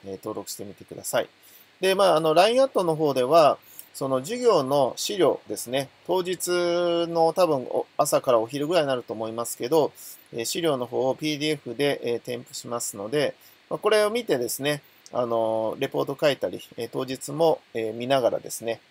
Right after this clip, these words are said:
えー、授業を受けたりすることもできます。やっぱ講義レポート、あ、こう、あのー、レポートじゃないよ、なんだ。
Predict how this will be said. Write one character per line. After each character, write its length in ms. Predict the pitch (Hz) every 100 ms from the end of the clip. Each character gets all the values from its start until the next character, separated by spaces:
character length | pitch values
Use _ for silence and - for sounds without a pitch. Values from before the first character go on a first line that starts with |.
| _
え 160 | - 101
ー、 20 | 101
授 160 | 131
業 80 | 110
を 20 |
受 120 | 107
け 60 | 101
た 60 | 98
り 60 |
す 100 | -
る 60 | 95
こ 100 | 135
と 80 | 156
も 120 | 117
で 120 | 98
き 140 | - 101
ま 100 | 101
す。 160 | - _ - - - _
や 80 | 175
っ 20 |
ぱ 120 | 170
講 140 | - 220
義 180 | 240
レ 120 | 226 233
ポ 260 | 254 240
ー 20 |
ト、 180 | 214 156 -
あ、 80 | 131
こ 260 | 214 214
う、 40 | 151
あ 40 |
の 480 | 151 151 147 143 143
ー、 20 |
レ 100 | 170
ポ 440 | 175 220 208 202 202
ー 20 | - _ -
ト 100 | 165
じ 80 | 156
ゃ 40 |
な 100 | 139
い 60 | 139
よ、 80 |
な 120 | 113 117
ん 40 |
だ。 160 | 101